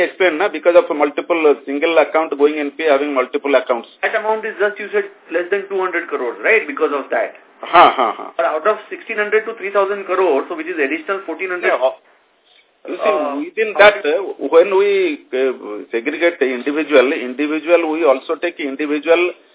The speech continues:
Speaker 1: uh, big ticket size loan, individual, uh, commercial lap also we consider at individual. Otherwise, pure home loan, individual home loan is much less. It is one point three or four percent. It will be one point three percent. Pure individual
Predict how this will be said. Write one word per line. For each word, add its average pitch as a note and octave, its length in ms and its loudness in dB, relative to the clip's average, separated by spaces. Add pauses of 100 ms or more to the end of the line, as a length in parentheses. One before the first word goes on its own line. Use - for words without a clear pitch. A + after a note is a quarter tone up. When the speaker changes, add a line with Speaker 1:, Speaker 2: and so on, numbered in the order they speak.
(220)
Speaker 1:
uh, C3 200 2
big D3+ 220 -2
ticket D3+ 320 2
size C#3+ 200 4
loan, B2 220 0
individual, D3+ 720 0 (500)
uh, C3+ 200 6 (260)
commercial C#3+ 420 4
lap D3 280 8
also D#3 260 -2
we E3 120 -4
consider C#3+ 440 -2
at D3 180 4 (200)
individual. B2 500 -2 (340)
Otherwise, E3 520 2
pure F3+ 380 4
home E3+ 200 4
loan, F3 300 6
individual F3 480 -2
home E3+ 260 -4
loan F#3 140 -4
is F#3 120 -6
much D#3 380 0
less. E3+ 180 6
It D#3 140 -10
is E3+ 140 -6
one D#3 320 0
point E3+ 260 4 (580)
three E3 200 4
or E3+ 100 8 (100)
four E3 140 4
percent. - 420 -4 (460)
It C#3 100 -8
will D#3+ 160 -4
be E3 80 -2
one D3 420 2
point D#3+ 200 0 (100)
three D3+ 120 -4
percent. C3 380 0 (300)
Pure G3+ 440 6
individual F3+ 640 0